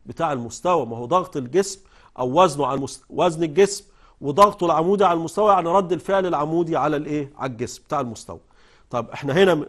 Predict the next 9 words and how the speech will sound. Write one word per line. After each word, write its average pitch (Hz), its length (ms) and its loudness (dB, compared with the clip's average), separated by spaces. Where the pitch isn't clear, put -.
قلنا 160 300 -2
من 135 120 -4
ساين 156 260 0
ألفا 185 280 0
قدرت 156 380 -4
أرسم 139 260 -6
المثلث 131 460 -4
بتاعي 135 360 -4
تاني 180 360 -4